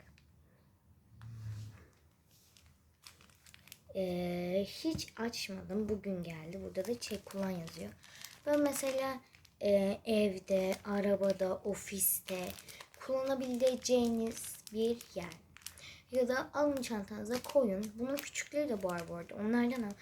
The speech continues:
Alın çantanıza koyun, hastaneye götürün. Burnunuz mu aktı? Alın, silin. Çok yumuşak.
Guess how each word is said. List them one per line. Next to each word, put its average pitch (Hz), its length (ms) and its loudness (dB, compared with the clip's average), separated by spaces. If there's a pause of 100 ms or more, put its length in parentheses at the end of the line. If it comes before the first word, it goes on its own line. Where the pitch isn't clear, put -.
(300)
Alın 302 100 -2
çantanıza 262 500 -2
koyun, 254 200 -6
hastaneye 233 600 -4
götürün. 170 480 -12 (400)
Burnunuz 285 340 2
mu 214 80 0
aktı? - 380 -8
Alın, 277 280 2
silin. 196 500 -4 (800)
Çok 294 280 -8
yumuşak. 190 500 -8